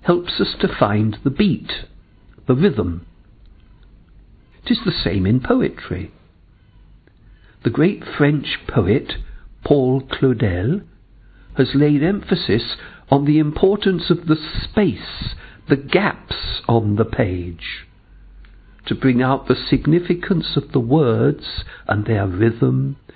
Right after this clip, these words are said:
their echo. Our silence in prayer, our periods of silence in the Mass, help us to be in listening mode, to be,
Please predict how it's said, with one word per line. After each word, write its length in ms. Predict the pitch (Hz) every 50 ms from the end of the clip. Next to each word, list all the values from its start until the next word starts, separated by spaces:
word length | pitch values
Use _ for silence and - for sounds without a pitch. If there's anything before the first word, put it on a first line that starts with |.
| _ _ - -
their 180 | 113 113 - 117 127
echo. 480 | 123 - - - - 98 90 87 - - _ _ _ _ - _ - - _ _ - _ _ _ - _ - - _ _ _ _ _ _ - _ _ _ _ _ - - - - _ _ _ _ - - - - - -
Our 220 | - 151 185 214 208
silence 800 | - - - - 233 220 160 107 98 101 107 135 127 - - - -
in 220 | 135 117 120 123
prayer, 520 | - - - 98 82 82 87 113 165 214 - - - _ - - - - - - - - - - - - -
our 140 | - 110 104
periods 680 | - - - 151 151 143 139 147 151 156 156 147 - -
of 60 | 143 -
silence 760 | - - - - 101 101 101 95 120 151 165 160 - - - -
in 160 | 117 107 113
the 100 | 123 139
Mass, 540 | 131 101 98 117 143 - - - - - - - - - - - - - - - - - - - - - - -
help 340 | - 196 208 226 220 226 -
us 160 | 226 - - -
to 60 | - 170
be 360 | - 175 175 170 165 165 170
in 320 | 147 147 151 151 147 139 -
listening 720 | 127 151 220 226 - - - 120 110 98 92 90 90 87
mode, 500 | 92 95 87 87 87 87 87 87 87 - - - - _ _ - - - - _ - - - _ _ _ _ _ _ _ _ - - -
to 80 | - 156
be, 400 | - - 208 220 226 202 -